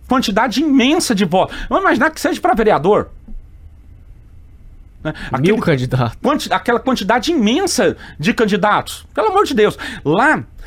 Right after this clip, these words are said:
Speaker 1: não precisou votar para, não contar o voto do, do, dos candidatos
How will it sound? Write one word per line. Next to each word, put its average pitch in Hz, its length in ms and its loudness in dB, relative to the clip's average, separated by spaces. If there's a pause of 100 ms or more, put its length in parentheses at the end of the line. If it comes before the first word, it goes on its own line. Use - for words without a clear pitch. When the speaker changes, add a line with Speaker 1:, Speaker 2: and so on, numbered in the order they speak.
(140)
Speaker 1:
não 165 100 -4
precisou 180 360 0
votar 208 480 0
para, 175 360 0
não 143 180 -2
contar 165 360 0
o 156 60 0
voto 165 320 0
do, 170 240 0
do, 151 480 2
dos 180 220 0
candidatos 165 840 0